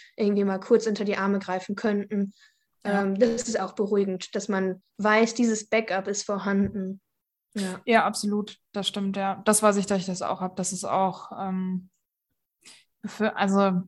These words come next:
Speaker 2: ja, das hat natürlich auch nicht jeder und nicht jede. Ähm, aber das ist wirklich viel wert, ähm, egal ob das Familie ist oder Freunde irgendwie, wo man weiß,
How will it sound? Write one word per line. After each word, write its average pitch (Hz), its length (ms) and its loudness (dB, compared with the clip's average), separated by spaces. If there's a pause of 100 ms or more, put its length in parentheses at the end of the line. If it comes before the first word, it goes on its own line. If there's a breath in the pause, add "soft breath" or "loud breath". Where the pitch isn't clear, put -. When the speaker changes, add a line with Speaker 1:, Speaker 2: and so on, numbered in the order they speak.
(260)
Speaker 2:
ja, 190 260 0
das 190 180 -2
hat 208 100 0
natürlich 202 360 2
auch 147 100 0
nicht 214 180 2
jeder 208 360 4
und 208 100 6
nicht - 180 2
jede. 220 460 2 (560)
Ähm, 196 400 -2
aber 190 160 -4
das 185 180 -4
ist 185 200 -6
wirklich 196 380 -8
viel 202 400 0
wert, 185 460 -2 (300)
ähm, 190 260 -6
egal 185 280 0
ob 190 80 -4
das 185 160 -6
Familie 196 580 4
ist 185 180 -6
oder 180 200 -4
Freunde 185 440 -2
irgendwie, 185 360 -2
wo 180 60 -4
man 180 200 -2
weiß, 180 320 -2